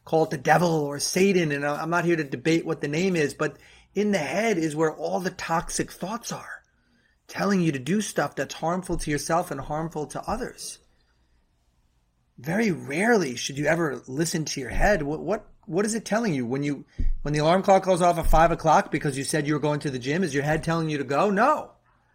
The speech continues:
It's telling you to hit snooze. Why, why do you listen to your head? You go out with your friends drinking, you have a beautiful marriage with a beautiful family,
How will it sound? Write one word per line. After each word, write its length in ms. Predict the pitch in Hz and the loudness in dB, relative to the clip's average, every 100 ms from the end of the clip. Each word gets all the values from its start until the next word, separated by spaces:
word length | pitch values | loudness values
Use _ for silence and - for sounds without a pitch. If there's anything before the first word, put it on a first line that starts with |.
| _ | _
It's 100 | - | 2
telling 160 | 190 202 | 4 6
you 80 | 214 | 8
to 60 | |
hit 140 | 202 - | 8 8
snooze. 600 | - 180 294 196 117 139 | 2 2 4 2 -2 -4
Why, 140 | 180 | -4
why 260 | 170 202 254 | -4 -2 0
do 60 | |
you 160 | 262 226 | 0 -2
listen 280 | 247 233 226 | -4 -4 -2
to 60 | |
your 120 | 214 208 | 0 2
head? 340 | 247 269 - - - _ _ _ _ _ _ _ | 4 2 0 -8 -20 _ _ _ _ _ _ _
You 120 | 147 | -6
go 100 | 156 | 2
out 160 | 185 180 | 6 6
with 120 | 175 | 4
your 80 | 156 | 0
friends 380 | - 165 196 - | 2 4 6 4
drinking, 440 | 147 175 180 208 | 4 2 2 4
you 60 | 175 | 6
have 100 | 147 | 4
a 80 | 135 | 2
beautiful 400 | 127 170 175 160 | 2 2 2 0
marriage 420 | 147 156 196 160 | 2 4 4 2
with 100 | 147 | -2
a 20 | |
beautiful 340 | 127 147 160 147 | -2 0 0 -2
family, 540 | - 147 165 196 175 | -2 0 2 0 0